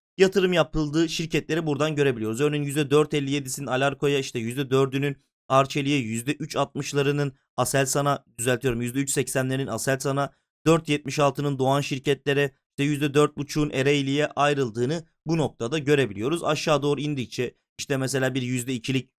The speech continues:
Ford Otomotiv'e bir ayırma söz konusu. Yine yüz-, büyük yüzdelere baktığımızda Kardemir'de yüzde dört kırk ikiler söz konusu. Petkim'de yüzde dört elliler söz konusu. Sabancı Holding'de yine yüzde dört küsürlerin söz konusu olduğunu görebiliyoruz. Zaten baktığımız zaman bizim endeks tarafında da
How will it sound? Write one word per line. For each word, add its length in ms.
Ford 200
Otomotiv'e 540
bir 160
ayırma 300
söz 260
konusu. 420
Yine 140
yüz-, 320
büyük 260
yüzdelere 360
baktığımızda 460
Kardemir'de 580
yüzde 300
dört 180
kırk 220
ikiler 280
söz 240
konusu. 460
Petkim'de 440
yüzde 300
dört 260
elliler 300
söz 280
konusu. 520
Sabancı 460
Holding'de 420
yine 160
yüzde 260
dört 220
küsürlerin 440
söz 260
konusu 280
olduğunu 280
görebiliyoruz. 600
Zaten 320
baktığımız 420
zaman 260
bizim 260
endeks 400
tarafında 480
da 40